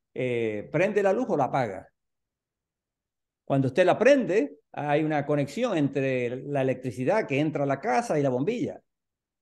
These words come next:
Y usted lo que hace es que permite que esa electricidad, eh, llegue a la bombilla y la bombilla entonces se ilumine.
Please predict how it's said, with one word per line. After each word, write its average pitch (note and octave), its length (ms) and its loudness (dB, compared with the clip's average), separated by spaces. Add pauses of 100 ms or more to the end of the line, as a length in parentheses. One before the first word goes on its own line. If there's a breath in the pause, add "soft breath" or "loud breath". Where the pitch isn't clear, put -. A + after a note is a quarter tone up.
Y C3+ 100 -2
usted D#3 160 4
lo D#3+ 100 6
que E3 140 2
hace D#3 320 4
es D#3 60 -2
que D3+ 100 0
permite D3 600 0
que C#3 200 -2
esa D3+ 140 -4
electricidad, D#3+ 760 0 (520)
eh, A2+ 360 -4
llegue E3 220 4
a G3 40 4
la F#3 60 4
bombilla F3 400 0
y - 40 0
la C3+ 80 -2
bombilla B2+ 320 -2
entonces A#2+ 300 -2
se A2 80 -4
ilumine. C3 460 -2